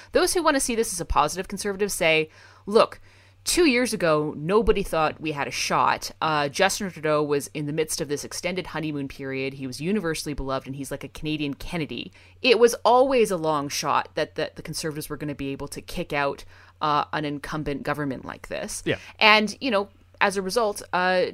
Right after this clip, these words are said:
Speaker 1: Scheer, he walked away with a pretty significant share of the Conservative vote, and he has a more impressive showing on his first time out than Harper did in terms of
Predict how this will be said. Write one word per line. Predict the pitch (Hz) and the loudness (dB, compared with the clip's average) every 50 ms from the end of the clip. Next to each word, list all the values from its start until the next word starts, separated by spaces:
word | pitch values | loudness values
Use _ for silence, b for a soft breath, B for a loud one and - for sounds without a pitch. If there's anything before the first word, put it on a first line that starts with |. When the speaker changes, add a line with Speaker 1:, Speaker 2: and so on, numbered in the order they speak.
| - _ _ - - - - - - - | -8 _ _ -20 -20 -20 -20 -20 -18 -10
Speaker 1:
Scheer, | - - - - - 254 302 285 240 208 - | -6 -4 -2 -2 -2 0 0 0 0 0 0
he | - 302 | 0 4
walked | 302 330 320 320 - | 8 8 8 8 6
away | 294 214 233 220 | 4 4 4 6
with | 208 202 - | 4 4 0
a | 190 | -2
pretty | - - 208 196 | -2 0 0 0
significant | 202 - 196 165 165 - 165 156 | 0 -2 -4 -8 -8 -8 -8 -8
share | - 165 151 | -6 -6 -6
of | 143 | -6
the | 139 151 | -6 -10
Conservative | - - - 147 170 - 139 - | -10 -10 -10 -8 -8 -8 -8 -6
vote, | - - - - B B B B B B | -6 -6 -6 -6 B B B B B B
and | - 190 208 202 | -2 -2 0 0
he | 220 208 | -2 -4
has | 196 202 - 226 220 214 208 | -4 -4 4 6 6 6 6
a | 202 | 2
more | 196 196 202 220 233 233 | 0 0 2 2 2 2
impressive | 226 - - 214 202 - - 190 | 0 0 0 0 0 0 -2 -4
showing | - - 190 175 175 175 175 - | -4 -2 0 0 0 0 0 -2
on | - 160 165 160 | -4 -4 -4 -4
his | 165 151 - | -6 -6 -6
first | - - 175 165 - | -6 -6 -6 -6 -4
time | - 180 160 147 147 | -4 -4 -4 -2 0
out | 147 143 - - | -2 -2 -2 -4
than | 143 135 | -8 -4
Harper | - 196 202 196 - | -2 0 0 0 -2
did | 147 - 127 120 - | -4 -4 -4 -4 -4
in | 143 143 | -6 -8
terms | - 160 151 139 156 | -8 -8 -8 -8 -8
of | 143 | -8